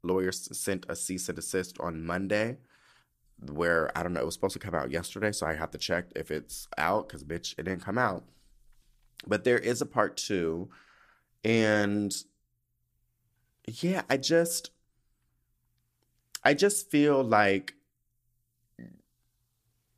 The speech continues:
it's a very unique situation,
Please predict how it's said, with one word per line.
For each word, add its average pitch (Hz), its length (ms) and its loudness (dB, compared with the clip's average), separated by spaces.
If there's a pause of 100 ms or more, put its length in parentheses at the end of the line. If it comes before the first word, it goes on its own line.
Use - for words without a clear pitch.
(560)
it's 123 200 2
a 117 80 4
very 113 440 2
unique 104 500 -2
situation, 104 1080 -2